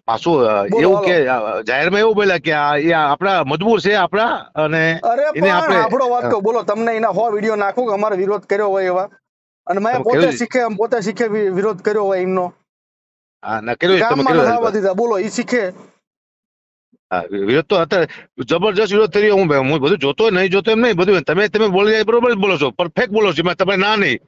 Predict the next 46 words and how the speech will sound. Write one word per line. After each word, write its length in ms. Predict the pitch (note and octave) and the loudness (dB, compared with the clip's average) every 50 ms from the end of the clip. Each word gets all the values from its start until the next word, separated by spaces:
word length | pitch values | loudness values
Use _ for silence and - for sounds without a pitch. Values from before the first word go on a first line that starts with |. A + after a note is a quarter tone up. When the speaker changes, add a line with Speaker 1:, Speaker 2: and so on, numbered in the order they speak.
| _ _ _ D#3 | _ _ _ -4
Speaker 2:
હા. 260 | F#3 G3+ F#3 C3+ A2 - _ _ | -2 -2 -2 -4 -6 -10 _ _
Speaker 1:
તમે 200 | C#3+ D3 F3+ F#3 | -2 0 0 0
તમારી 300 | F3+ F#3 F3 G3 G3 G3 | 0 0 0 0 0 0
જગ્યાએ 140 | G3+ A3 G#3+ | 0 0 0
સત્ય 340 | - A3 A3+ - - C4+ B3 | 0 -2 -2 0 0 -2 -2
જ 40 | F3+ - | 0 0
છો 60 | G3+ | 0
એમ. 140 | E3 B2+ A2 | 2 2 0
Speaker 2:
હા, 400 | G2+ - _ _ _ - B2 D3+ | -2 -6 _ _ _ -6 -4 -4
તો 120 | - - F3 | -2 -2 -2
અમે 140 | G#3 A#3 | -2 -2
સત્ય 320 | - - A#3 A#3+ - D#4+ - | -2 -4 -4 -2 -2 0 0
છો 100 | D#4 D4 | 0 0
ને, 60 | A#3 | -2
આપણે 220 | G3 F#3+ A3 B3 | -2 -2 -2 -2
તો, 120 | A#3+ A3 F#3+ | -2 0 0
અમે 160 | F#3 G#3 A#3 | 0 -2 -2
તો, 160 | G#3+ A#3 G#3 | 0 -2 -2
સમજો, 140 | A3 A3+ A3+ | 0 0 -2
અમે 180 | F#3+ G#3 A3 F#3+ | 0 -2 -2 -2
કલાકાર 400 | - G3 G#3 G3 F#3+ G3 F#3 - | -2 0 0 0 0 0 -2 0
Speaker 1:
હા. 60 | F#3+ F#3+ | 0 0
Speaker 2:
છીએ 180 | G#3 G#3 F#3 | 0 0 0
નહીં. 200 | E3+ E3 D3 C3 - _ _ _ _ _ _ | 0 -2 -2 -4 -6 _ _ _ _ _ _
અને 120 | - F3 E3 | -8 -4 -2
તમારા 220 | - F3+ G#3+ A#3 - | -2 0 2 2 0
Speaker 1:
હા. 60 | - | 0
Speaker 2:
સમાજમાં 360 | G#3 A#3 B3 A#3+ A3 A#3 A#3+ A#3 A3+ - - - - _ _ - | 0 -2 -2 -2 0 0 0 -2 -2 -6 -10 -20 -20 _ _ -4
જો 100 | F#3 A3+ | -2 0
અમારી 360 | A#3 G3 F3+ G#3 A3 A#3 A#3+ | 0 0 0 0 0 0 0
હારે 160 | G#3 G3+ A#3 A#3 | 0 0 0 -2
બીજા 260 | G3 G3+ F3+ A#3 A#3 | -2 0 0 0 0
બધા 420 | F#3+ G3+ F3+ A3+ A#3 A3+ A3 G#3+ | 0 0 0 0 0 0 -2 -4
ચારણ 300 | F#3 - F#3 F3+ G#3 A3 | -2 -2 -2 -2 -2 -2
સમાજના 340 | F#3 F#3+ A3 A3+ G#3+ G#3 A3+ | -2 -2 -2 -2 -2 -2 -2
Speaker 1:
હમ. 60 | G#3+ | -2
Speaker 2:
જેટલા 260 | F#3 G3 - A#3+ A#3+ | -2 -2 -2 0 0
બધા 220 | A3+ G#3 G3 A3 A#3 | 0 0 0 0 0
રહ્યા 160 | A3+ C4 C4 | 0 -2 -2
ને, 80 | A#3 A3 | -2 -2
મારા 180 | G#3 A3 G#3+ | -2 -2 -2
હારે 120 | G#3 A3+ A3+ | -2 -2 -2
દિલથી 400 | F#3+ F#3+ G#3+ A#3 - - C4 A3 | -2 -2 -4 -2 -2 -2 -2 -2
જોડાયેલા 380 | G#3 A3+ A#3 A#3 A#3 A#3 A#3 | 0 0 0 0 0 -2 -2
છે 240 | F3+ - A3 A#3 | -2 -2 -2 -2
જ 20 | A#3+ | -2